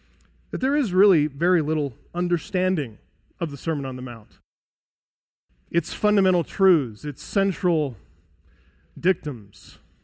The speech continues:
its heart, its spirit. Very little understanding, especially as you look around at the wider culture, but even, even in the church.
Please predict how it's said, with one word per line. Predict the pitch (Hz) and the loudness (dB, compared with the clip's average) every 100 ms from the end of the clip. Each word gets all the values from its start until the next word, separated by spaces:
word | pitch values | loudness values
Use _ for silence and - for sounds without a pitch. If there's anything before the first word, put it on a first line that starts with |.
| _ _ _ _ _ _ _ _ | _ _ _ _ _ _ _ _
its | - - | -14 -12
heart, | - 196 117 117 | -4 -2 -2 -8
its | 139 | -10
spirit. | - - 180 208 143 - - _ _ _ _ _ _ _ _ _ _ _ - | -8 0 2 2 -4 -14 -20 _ _ _ _ _ _ _ _ _ _ _ -4
Very | 156 196 | 4 6
little | 185 165 160 | 6 4 2
understanding, | 151 139 - 147 135 123 120 - - | -2 -6 -6 -6 -6 -8 -12 -16 -14
especially | - 175 165 - 139 | -4 -2 -2 -2 -4
as | 135 | -4
you | 139 | -4
look | 147 143 | -6 -4
around | 139 131 | -6 -6
at | |
the | 131 | -6
wider | 135 135 127 | -6 -6 -6
culture, | 165 160 - 131 | -4 -4 -4 -4
but | 147 | -4
even, | 226 143 120 - _ _ _ | -2 -4 -8 -16 _ _ _
even | - 220 | 0 2
in | 202 | 2
the | 185 | 0
church. | - 254 - - | -4 -6 -10 -20